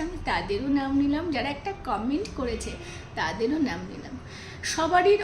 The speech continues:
অল্প, অল্প, অল্প, অল্প আগ্রহেই তো আমি আজকে এগোতে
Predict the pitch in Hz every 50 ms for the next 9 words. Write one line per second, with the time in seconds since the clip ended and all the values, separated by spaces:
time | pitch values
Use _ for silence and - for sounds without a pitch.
0 | - - 302 294 302 302 285 - - 359 359 330 330 302 294 - - 320 311 294
1 | 285 285 - - - 285 285 285 285 285 262 - 339 359 392 - - - - -
2 | - - - - - - - - - - - - - - - - 208 247 254 233
3 | - 294 302 294 277 330 330 - - 302 285 254 262 254 240 226 - - - 247
4 | 214 185 208 220 226